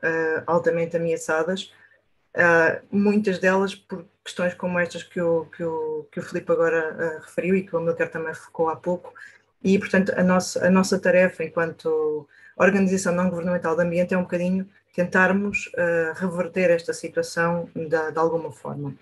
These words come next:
Vou por isso falar então aqui primeiro da conservação do, do saramugo na bacia do Guadiana, do projeto Life Saramugo, que foi um projeto que decorreu entre dois mil e catorze e dois mil e dezanove, e que teve aqui um, um,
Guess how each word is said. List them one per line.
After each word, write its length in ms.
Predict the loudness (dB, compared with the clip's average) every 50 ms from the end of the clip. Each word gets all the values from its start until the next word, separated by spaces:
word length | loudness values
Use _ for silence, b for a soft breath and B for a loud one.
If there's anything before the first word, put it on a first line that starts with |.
| B B B B B B B B 2
Vou 80 | 4
por 100 | 6 6
isso 120 | 4 4 6
falar 200 | 6 8 8 8
então 180 | 8 6 4 2
aqui 160 | 2 0 -4
primeiro 360 | -4 -2 0 4 6 6 6
da 60 | 4
conservação 840 | 4 2 -4 -6 -4 -2 -2 0 0 0 -2 -2 -2 -2 -2 -4 -6
do, 280 | -4 -4 -2 -2 -2
do 120 | -4 -4 -2
saramugo 540 | 2 4 4 4 4 4 2 0 0 -2 -6
na 140 | -10 -10 -8
bacia 380 | -6 -6 -6 -6 -4 -4 -4
do 100 | -4 -2
Guadiana, 400 | -2 -2 -2 0 2 2 2 2 2
do 120 | 0 -4
projeto 420 | -6 -4 2 2 2 4 4 4 2
Life 140 | 2 2
Saramugo, 460 | 0 0 2 2 2 0 -2 -4 -6 -6
que 60 | -6
foi 120 | -6 -6
um 40 | -6
projeto 440 | -6 -6 0 0 0 0 0 -4 B B B B B B B B B _ _ _
que 120 | 0 0
decorreu 440 | 0 0 -4 -2 2 4 4 4 4
entre 280 | 4 2 0 -2 -6 -2
dois 240 | 0 0 0 0 -2
mil 260 | -2 0 2 2 2
e 100 | 0 0
catorze 600 | -2 -4 -2 2 4 4 4 4 2 -4 -12 -12
e 220 | -10 -8 -8 -4 -2
dois 180 | -2 -2 -2
mil 180 | -4 -6 -6 -8
e 60 | -6
dezanove, 500 | -4 -2 -2 -2 0 0 0 0 0 -4 _ B B B B B B B B B _ _ 2
e 140 | 4 4 4
que 180 | 0 -6 0
teve 300 | 2 4 4 4 2 0
aqui 220 | -4 -2 0 0 2
um, 280 | 2 2 0 0 -2
um, 840 | -4 -6 -6 -6 -6 -6 -6 -8 -10 -10 -12 -12 -12 -12 -12 -14 -14